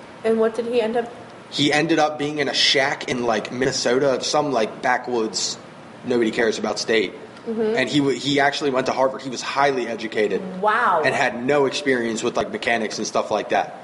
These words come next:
Speaker 1: Whoa.
Speaker 2: So they were, like, completely wrong, and they caught him. His brother was actually the reason he got caught.
Speaker 1: How?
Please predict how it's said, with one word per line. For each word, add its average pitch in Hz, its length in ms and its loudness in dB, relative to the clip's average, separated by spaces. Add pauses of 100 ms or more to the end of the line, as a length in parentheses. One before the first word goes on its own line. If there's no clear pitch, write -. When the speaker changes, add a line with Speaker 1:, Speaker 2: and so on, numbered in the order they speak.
(160)
Speaker 1:
Whoa. 214 300 0
Speaker 2:
So 185 80 2
they 147 100 4
were, 143 80 6
like, 139 140 2
completely 139 320 -2
wrong, 123 260 2
and 117 80 -6
they 123 80 -2
caught 151 320 2
him. 135 120 -2
His 127 140 -4
brother 160 280 0
was 131 180 -4
actually 135 360 2
the 117 100 0
reason 131 320 2
he 127 100 2
got 120 220 0
caught. 127 280 0 (300)
Speaker 1:
How? 240 320 -4